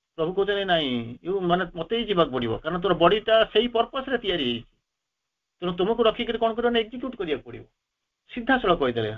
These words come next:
"I have to go। If, uh, to go, I have to go। ଇଫ୍ ନୁହେଁ, ନିଶ୍ଚିତ ଭାବରେ ମତେ ଯିବାକୁ ପଡ଼ିବ, କାରଣ ସେ ଶକ୍ତି ପାଇଁ ଏପର୍ଯ୍ୟନ୍ତ ପୃଥିବୀ ପ୍ରସ୍ତୁତ ହେଇନି।" ସେଥିପାଇଁ ମା କହିଲେ, ଯଦି ପୃଥିବୀଟା ପ୍ରସ୍ତୁତ ହେଇଯାଇଥାନ୍ତା, ତାହେଲେ ଶ୍ରୀ ଅରବିନ୍ଦଙ୍କୁ ବୋଧହୁଏ, ମୁଁ, ଆମେ ତ ସେ ଲୀଳା ଭିତରକୁ ପଶି ପାରିବା ନାହିଁ।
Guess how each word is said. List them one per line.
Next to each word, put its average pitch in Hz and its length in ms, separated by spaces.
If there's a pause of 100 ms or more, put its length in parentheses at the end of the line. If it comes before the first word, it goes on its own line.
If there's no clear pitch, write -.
"I 135 100
have 233 200
to 320 100
go। 330 120 (420)
If, 165 140
uh, 160 520
to 220 120
go, 220 140 (160)
I 185 140
have 247 160
to 180 80
go। 120 160
ଇଫ୍ 277 340
ନୁହେଁ, 170 360
ନିଶ୍ଚିତ 175 260
ଭାବରେ 208 240
ମତେ 170 120
ଯିବାକୁ 123 260
ପଡ଼ିବ, 101 220 (580)
କାରଣ 175 180
ସେ 170 80
ଶକ୍ତି 175 280
ପାଇଁ 220 180
ଏପର୍ଯ୍ୟନ୍ତ 170 280
ପୃଥିବୀ 139 320
ପ୍ରସ୍ତୁତ 120 360
ହେଇନି।" 113 220
ସେଥିପାଇଁ 214 380
ମା 214 140
କହିଲେ, 180 360 (420)
ଯଦି 185 160
ପୃଥିବୀଟା 208 400
ପ୍ରସ୍ତୁତ 214 400
ହେଇଯାଇଥାନ୍ତା, 185 680
ତାହେଲେ 180 240
ଶ୍ରୀ 180 180
ଅରବିନ୍ଦଙ୍କୁ 175 320
ବୋଧହୁଏ, 165 360 (1300)
ମୁଁ, 226 180
ଆମେ 190 200
ତ 175 120
ସେ 175 140
ଲୀଳା 156 240
ଭିତରକୁ - 300
ପଶି - 400
ପାରିବା 170 360
ନାହିଁ। 123 240